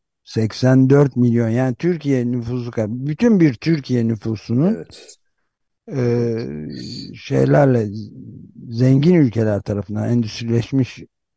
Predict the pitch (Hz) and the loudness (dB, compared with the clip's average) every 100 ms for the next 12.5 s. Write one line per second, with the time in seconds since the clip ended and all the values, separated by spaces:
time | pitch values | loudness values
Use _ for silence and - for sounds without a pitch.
0 | _ 131 113 123 120 127 113 117 110 98 | _ -4 -2 0 2 2 2 -2 -2 -4
1 | 113 135 175 175 _ - 156 151 135 104 | -2 0 0 -2 _ 0 2 2 -2 -6
2 | - 101 95 92 92 101 101 92 101 104 | -10 -12 -12 -12 -10 -8 -8 -6 -6 -6
3 | 104 113 110 107 156 147 113 - 135 - | -2 0 0 2 2 2 0 0 0 -2
4 | 104 104 95 90 - - 92 90 - - | -8 -8 -8 -10 -14 -12 -10 -10 -12 -20
5 | _ - - 107 101 98 107 101 95 95 | _ -20 -6 -2 0 0 0 -2 -4 -10
6 | - 98 95 120 107 104 87 - 104 107 | -8 -6 -6 -4 -2 -2 -4 -4 -2 0
7 | 104 101 98 101 101 117 170 220 _ _ | 0 0 -2 -2 -2 0 0 -2 _ _
8 | _ _ _ _ _ 127 123 123 123 113 | _ _ _ _ _ 0 4 4 2 -2
9 | 110 - 120 120 127 123 123 120 131 123 | -8 -10 -6 0 2 2 0 -2 0 2
10 | 143 151 _ _ - 117 117 127 131 - | 2 0 _ _ -10 -4 -2 -2 -4 -4
11 | 123 98 - 156 175 175 - - 127 123 | -4 -4 -2 4 4 2 -14 -6 -2 -2
12 | - 135 123 101 85 | -2 -4 -2 -4 -10